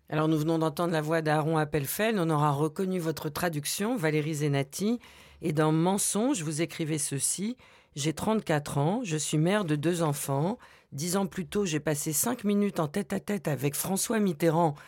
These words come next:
sans être trop intimidée. J'ai connu à ma manière quelques guerres. Mais à cet instant, c'est-à-dire le moment où vous allez rencontrer Aaron Appelfeld, je suis une femme à la voix mal assurée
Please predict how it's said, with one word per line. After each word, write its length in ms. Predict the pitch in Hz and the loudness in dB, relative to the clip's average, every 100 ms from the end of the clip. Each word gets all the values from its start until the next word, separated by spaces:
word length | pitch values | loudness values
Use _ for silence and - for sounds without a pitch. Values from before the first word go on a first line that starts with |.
| - - - | -20 -20 -12
sans 260 | - 196 180 | -4 -2 0
être 240 | 185 - | -2 -2
trop 280 | 160 - 247 220 | -4 2 2 2
intimidée. 680 | 208 - 175 147 120 143 240 | 0 0 0 2 2 0 0
J'ai 180 | 170 147 | 0 2
connu 300 | 175 165 170 | 2 4 4
à 20 | |
ma 160 | 151 | 4
manière 400 | 156 156 165 160 | 4 4 4 2
quelques 360 | - 160 147 151 | 0 -4 0 -2
guerres. 420 | 127 135 147 233 - - - - - | 2 2 2 0 -6 -18 -20 -8 2
Mais 120 | 165 | 4
à 40 | |
cet 280 | 165 233 226 | 4 2 4
instant, 540 | 170 156 - 156 185 - - | 2 0 0 0 0 -2 -6
c'est-à-dire 480 | - 147 143 147 | -4 0 2 2
le 160 | 135 127 | 2 2
moment 360 | 135 147 160 170 | 4 4 4 4
où 40 | |
vous 180 | 139 131 | 2 0
allez 100 | 143 | 0
rencontrer 640 | 135 175 175 170 - 170 - | 2 0 0 -4 -2 -2 0
Aaron 360 | 170 160 156 156 | 2 2 2 0
Appelfeld, 800 | 143 147 123 - 135 202 208 185 - - - - | 0 -2 -2 -2 0 2 0 -4 -10 -20 -20 -6
je 120 | 156 | -2
suis 320 | 151 185 165 | -2 -2 0
une 120 | 175 | 0
femme 340 | 165 - 202 180 | 0 0 2 4
à 60 | |
la 100 | 147 | 4
voix 260 | 143 156 151 | 2 2 2
mal 220 | 151 196 | 4 2
assurée 580 | 196 - 175 151 165 233 | 2 0 0 0 0 -2